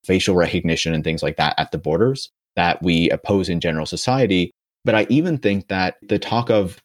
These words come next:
a paper card or something to prove vaccination at the border to give easier travel is also kind of an issue when we have such an unequal global distribution of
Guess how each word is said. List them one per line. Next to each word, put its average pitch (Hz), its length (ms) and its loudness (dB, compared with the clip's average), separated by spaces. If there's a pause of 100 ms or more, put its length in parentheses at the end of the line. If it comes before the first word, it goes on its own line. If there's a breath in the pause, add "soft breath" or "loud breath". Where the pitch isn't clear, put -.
a 90 60 -8
paper 101 760 0 (140)
card 113 400 2
or 107 80 2
something 87 440 -2
to 87 100 -6
prove 98 580 2 (120)
vaccination 90 1000 0 (280)
at 104 180 -2
the 101 80 0
border 87 400 2
to - 140 -6
give 98 440 0
easier 90 380 -2
travel 98 560 -2 (160)
is 113 160 2 (100)
also 113 400 2
kind 104 240 0
of 98 100 0
an 92 100 -2
issue 92 380 -2
when 87 520 -2 (140)
we 104 120 2
have 95 220 -4
such - 560 -4
an 90 460 -2 (120)
unequal 98 840 2 (180)
global 95 300 2
distribution 87 1000 -2
of 80 460 -2